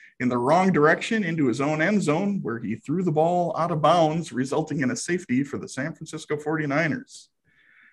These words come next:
Um, Falk got numerous last laughs over Geno,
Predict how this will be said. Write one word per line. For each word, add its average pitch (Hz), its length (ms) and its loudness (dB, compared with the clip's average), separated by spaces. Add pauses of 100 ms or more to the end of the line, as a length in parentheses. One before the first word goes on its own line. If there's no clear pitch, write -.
(140)
Um, 123 280 0
Falk 196 440 0 (140)
got 123 220 0
numerous 180 520 -2
last 143 360 0
laughs 147 360 0
over 123 220 -2
Geno, 139 640 -2